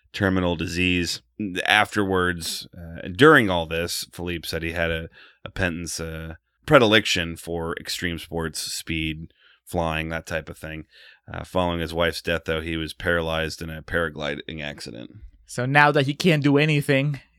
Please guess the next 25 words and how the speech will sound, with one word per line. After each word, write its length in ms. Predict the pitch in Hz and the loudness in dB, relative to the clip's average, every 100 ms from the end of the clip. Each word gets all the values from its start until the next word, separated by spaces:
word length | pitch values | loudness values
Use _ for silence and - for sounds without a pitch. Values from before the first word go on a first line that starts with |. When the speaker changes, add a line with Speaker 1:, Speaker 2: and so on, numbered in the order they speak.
| - | -8
Speaker 2:
he 160 | 127 127 | -2 0
just 200 | 131 123 | 0 0
gets 200 | 135 143 | 0 0
his 160 | 123 | -4
thrills 380 | - 147 147 143 | 0 4 4 4
by 360 | 127 123 120 120 | 2 2 0 0
employing 520 | 139 135 151 143 139 | -2 -2 2 4 4
somebody 380 | 147 139 135 135 | 4 4 6 4
who 120 | 135 | 4
could 220 | 135 151 123 | 0 0 2
murder 300 | 131 127 120 | 4 4 2
him 180 | 120 | 0
at 120 | 113 127 | -2 -2
any 160 | 123 | -2
moment. 500 | 127 127 - 160 - - | -2 -2 0 -2 -4 -12
<laughs> 60 | _ _ _ - | _ _ _ 4
Speaker 1:
That 120 | 135 165 | 8 10
is 200 | 170 - | 8 4
true. 280 | 147 143 113 | 6 8 10
After 240 | 117 131 | 8 6
he 80 | 123 | 4
hears 240 | 117 120 | 6 6
all 120 | 110 104 | 6 6
that 180 | 98 98 | 6 4
about, 400 | 92 92 92 | 2 2 2